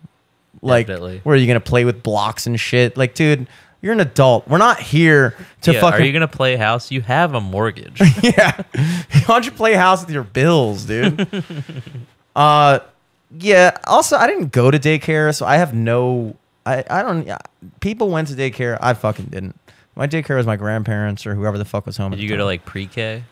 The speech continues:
Speaker 1: Nah.
Speaker 2: Okay.
Speaker 1: Look, the, I'm gonna debunk every statistic right now, now that I'm getting hot again. Statistic number one.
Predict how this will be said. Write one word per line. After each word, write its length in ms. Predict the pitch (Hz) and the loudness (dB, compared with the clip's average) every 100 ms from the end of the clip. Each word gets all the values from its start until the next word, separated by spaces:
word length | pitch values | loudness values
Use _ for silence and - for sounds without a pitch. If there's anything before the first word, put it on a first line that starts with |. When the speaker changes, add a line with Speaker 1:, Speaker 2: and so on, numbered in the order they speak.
| - | -8
Speaker 1:
Nah. 380 | 107 110 120 110 110 _ _ - | -4 -2 -2 -4 -8 _ _ -18
Speaker 2:
Okay. 240 | 113 95 110 _ - - _ | -16 -16 -18 _ -20 -20 _
Speaker 1:
Look, 260 | 202 170 - | 2 2 2
the, 200 | 165 247 - | -6 -4 0
I'm 80 | 254 | 2
gonna 140 | 349 214 | 2 0
debunk 400 | 226 185 180 - | 0 2 2 4
every 280 | 151 151 165 | 2 4 0
statistic 600 | 143 131 - 123 - 117 | -2 -2 -2 -2 0 -2
right 320 | 107 117 131 | 0 2 2
now, 300 | 127 117 104 | 0 0 0
now 220 | 104 123 139 | 2 2 2
that 80 | |
I'm 180 | 123 113 - - | 0 -4 -10 -10
getting 160 | 127 | -8
hot 280 | 107 113 113 | -4 -2 -2
again. 340 | 104 101 92 - _ _ _ _ _ _ _ _ _ _ _ | -2 -4 -6 -10 _ _ _ _ _ _ _ _ _ _ _
Statistic 520 | - 160 208 226 240 | -8 0 2 2 2
number 240 | 214 196 180 | 2 4 4
one. 440 | 151 127 101 | 6 4 2